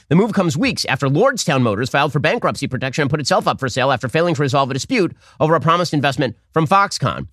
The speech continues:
Proterra's shares nearly halved in value after the bell. It listed its assets and liabilities in the range of five hundred million to one billion dollars. The entire market cap of the company is three hundred sixty-two million dollars. In January of twenty twenty-one, Proterra was valued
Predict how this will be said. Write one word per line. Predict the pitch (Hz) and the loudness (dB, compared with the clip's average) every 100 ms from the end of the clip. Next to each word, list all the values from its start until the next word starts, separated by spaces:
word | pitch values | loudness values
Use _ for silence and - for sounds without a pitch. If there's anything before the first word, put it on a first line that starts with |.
| _ - | _ 0
Proterra's | 175 202 214 135 | 2 2 2 -2
shares | - 175 165 - | -2 0 0 0
nearly | 135 135 117 | -2 0 2
halved | 156 190 170 | 2 2 0
in | 143 135 | -2 2
value | 123 127 107 | 2 0 -2
after | 113 117 | -4 -2
the | |
bell. | 110 175 | 0 2
It | 101 | 0
listed | 147 175 147 | -2 -2 -4
its | - | 0
assets | 165 190 151 | 0 0 -2
and | 151 | 0
liabilities | 135 127 127 127 113 | 0 0 0 -2 -2
in | |
the | 123 | 0
range | 123 117 | -2 -2
of | 104 | 0
five | 151 165 | 2 2
hundred | 156 160 139 | 2 0 2
million | 160 143 131 - - | 2 0 -2 -6 -6
to | 156 | -2
one | 127 156 151 | 2 2 0
billion | 110 180 202 151 | 0 0 2 0
dollars. | 107 73 64 - _ _ _ | -2 -4 -8 -12 _ _ _
The | 147 | 0
entire | 143 170 165 156 - | 2 2 2 0 0
market | 143 190 139 - | 2 2 -2 -2
cap | 117 120 | -2 -2
of | 117 | -4
the | 117 | 0
company | 160 139 104 | 0 0 -4
is | 95 | -4
three | 151 156 | -2 0
hundred | 139 127 | 0 -2
sixty-two | 156 - 131 135 110 _ _ | -4 -4 -2 0 -2 _ _
million | 139 160 165 143 | 2 4 2 2
dollars. | 135 113 50 - _ 127 | 2 0 -4 -16 _ -2
In | |
January | 143 180 214 185 | 0 2 2 2
of | 151 | 0
twenty | 165 156 | -2 -2
twenty-one, | 143 127 160 180 | 0 2 2 0
Proterra | 151 143 165 160 | -2 0 0 0
was | 127 | 0
valued | 101 165 175 117 | 0 2 0 -2